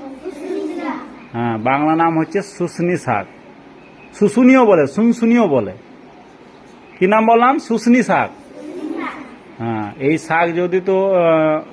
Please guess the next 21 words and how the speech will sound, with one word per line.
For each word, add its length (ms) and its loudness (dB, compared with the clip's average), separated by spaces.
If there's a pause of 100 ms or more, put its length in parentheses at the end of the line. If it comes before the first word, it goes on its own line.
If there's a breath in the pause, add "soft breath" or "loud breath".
(120)
খাস, 440 -2 (260)
তাহলে 220 2
ঘুম 280 0
না 180 4
আসবে, 380 2 (440)
তাহলে 220 0
ভালো 300 2
ঘুম 240 2
আসবে। 320 -6 (1400)
চারটে 460 0
পাতা 300 2
থাকে, 320 -2 (520)
পাপড়ি 320 0
থাকে, 360 -4 (800)
চার 220 2
পাতা 300 2
শাক, 280 -2 (680)
চারটে 340 0
পাতা 220 4
থাকে, 240 0
দেখিস, 260 -4